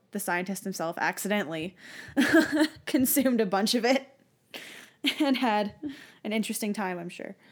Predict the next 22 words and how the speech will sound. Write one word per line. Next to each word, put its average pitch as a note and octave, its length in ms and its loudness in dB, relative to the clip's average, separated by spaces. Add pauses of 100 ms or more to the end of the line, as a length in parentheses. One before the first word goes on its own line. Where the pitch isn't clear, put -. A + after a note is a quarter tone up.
(400)
The B3+ 80 0
first C#4 260 2
intentional A#3+ 560 2
ingestion A#3+ 380 0
of A3+ 60 -2
L A3+ 140 4
S A#3 140 0
D A#3 240 2
occurred F#3+ 320 -2
on F#3+ 100 0
April F#3+ 240 -2
nineteenth, F3+ 560 -6
nineteen F#3+ 300 -6
forty-three, F#3+ 560 -4 (340)
when G#3+ 140 -4
Hoffman G3 360 -2
ingested F#3 540 -2
two A3 120 -4
hundred F#3+ 220 -2
and F#3+ 80 -8
fifty F#3+ 220 -10
micrograms. F3+ 720 -10